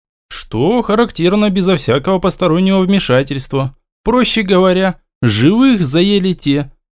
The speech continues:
сражаться с кем чёрные маги лучше всего приспособлены. Нежить, гости из-за грани, всевозможные формы, закруты и голы, поднявшиеся мертвецы.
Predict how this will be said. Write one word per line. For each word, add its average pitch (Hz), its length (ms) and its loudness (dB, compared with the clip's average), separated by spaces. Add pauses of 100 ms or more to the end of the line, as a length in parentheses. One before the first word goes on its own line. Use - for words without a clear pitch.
сражаться 123 540 0
с 101 80 -8
кем 117 220 -2
чёрные 101 360 -2
маги 139 320 -2
лучше 208 340 -2
всего 190 280 0
приспособлены. 170 1000 -2 (440)
Нежить, 160 1000 0
гости 208 440 -2
из-за 180 300 0
грани, 160 520 0 (260)
всевозможные 117 840 0
формы, 143 640 0
закруты 135 680 -2
и 123 40 -2
голы, 180 600 0 (180)
поднявшиеся 165 680 0
мертвецы. 165 680 -2